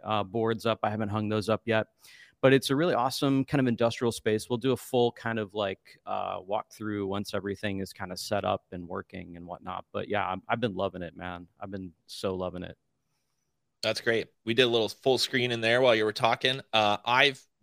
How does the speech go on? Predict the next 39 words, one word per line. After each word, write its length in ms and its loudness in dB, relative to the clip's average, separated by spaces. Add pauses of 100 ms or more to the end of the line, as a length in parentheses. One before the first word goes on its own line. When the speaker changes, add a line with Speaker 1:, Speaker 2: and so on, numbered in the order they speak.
(140)
Speaker 2:
stopped 480 2
by 300 6
last 360 2
week. 240 -2
I 60 2
was 100 0
in 80 -4
Chicago 480 4
for 480 2 (400)
a 80 -10
kind 180 -2
of 60 0
a 80 2
mini 380 2
half 320 2
res 220 6
event 280 2
that 100 4
was 120 -2
happening. 400 2
It 60 -6
was 100 -4
amazing 540 0
to 60 -4
see 280 0
some 200 0
of 120 -6
you 160 2
who 100 -4
were 100 2
there. 320 2
I 220 -14
know 80 2
it 40 4
was 120 0
a 40 -2
much 240 2
smaller 360 4
crew, 540 0